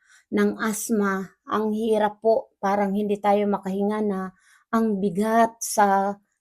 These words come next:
dibdib na talagang ang hirap huminga. Ah, lalo na dyan sa atin sa Pilipinas na pag nagkakasakit tayo, lalo na kung hindi naman tayo yung bagang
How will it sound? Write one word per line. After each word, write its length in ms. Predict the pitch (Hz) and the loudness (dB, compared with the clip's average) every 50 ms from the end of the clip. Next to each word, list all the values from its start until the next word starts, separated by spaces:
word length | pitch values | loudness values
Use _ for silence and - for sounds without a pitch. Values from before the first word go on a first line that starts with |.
| - | -10
dibdib 560 | - 190 208 196 165 165 165 165 196 190 170 160 | -4 0 0 0 0 -2 0 2 2 2 2 0
na 560 | 180 190 202 202 202 196 196 190 190 196 196 | -2 -2 0 0 0 -2 -2 -4 -6 -6 0
talagang 640 | - 196 190 196 190 185 196 196 196 196 196 190 190 _ _ _ _ - - - - | 0 2 4 4 2 2 2 0 0 -2 -4 -6 -10 _ _ _ _ -20 -16 -6 -2
ang 100 | 202 190 175 | -2 0 2
hirap 320 | 202 202 202 202 196 202 _ - | 2 2 2 2 0 -4 _ -4
huminga. 560 | - 196 196 196 185 190 196 202 220 233 233 240 _ _ _ _ _ _ _ _ _ _ _ _ _ _ _ _ _ _ _ _ _ _ _ _ _ _ _ - | -2 0 2 2 2 0 -2 -2 -4 -6 -8 -10 _ _ _ _ _ _ _ _ _ _ _ _ _ _ _ _ _ _ _ _ _ _ _ _ _ _ _ -4
Ah, 560 | 302 240 220 208 208 208 202 202 196 190 190 190 214 | 0 0 2 2 2 2 0 0 0 -2 -2 0 2
lalo 260 | 247 247 254 254 240 247 | 2 4 4 2 2 2
na 80 | 240 247 | 2 2
dyan 240 | 208 226 220 226 226 | 4 4 4 4 2
sa 220 | - - 196 196 196 | 0 0 2 2 2
atin 220 | 196 214 220 220 | 2 0 -4 -4
sa 140 | 214 208 190 | -4 -8 -4
Pilipinas 840 | - 208 202 190 196 190 - 202 202 202 202 208 214 220 208 - - 208 | -2 0 2 2 0 0 0 0 0 0 0 -2 -2 -4 -6 -8 -6 -4
na 340 | 190 180 175 175 170 170 165 - _ _ _ _ _ _ _ _ | -4 -2 -2 -4 -4 -6 -8 -10 _ _ _ _ _ _ _ _
pag 160 | - 233 220 | 0 0 0
nagkakasakit 880 | 214 202 202 220 220 202 175 - 214 202 196 - 202 202 - - 202 202 - | 2 2 -2 -2 -2 -2 -4 -4 -4 -6 -4 -4 -8 -8 -8 -10 -10 -8 -6
tayo, 180 | 202 185 196 190 185 | -4 -2 -2 0 0
lalo 240 | 190 185 185 185 185 | -2 -2 -2 -2 -4
na 160 | 185 180 175 | -4 -4 -6
kung 240 | - - 185 185 185 | -4 -4 -2 -2 0
hindi 300 | 180 190 190 185 190 185 | 0 0 0 2 2 0
naman 260 | 190 185 185 185 190 | 0 0 -2 -2 -4
tayo 720 | 190 - 180 180 180 190 190 185 185 185 185 180 180 180 185 | -4 -2 -2 0 0 0 0 0 0 2 2 2 2 2 2
yung 560 | 185 185 180 175 180 180 175 175 175 175 170 _ _ _ _ - - - - - _ _ _ _ _ - 190 | 0 0 0 0 -2 -2 -4 -4 -6 -8 -10 _ _ _ _ -20 -20 -20 -20 -20 _ _ _ _ _ -6 2
bagang 880 | 185 196 196 185 185 190 185 185 180 185 185 180 180 175 170 - - | 4 6 6 6 6 4 4 4 2 0 0 0 0 -2 -2 -4 -8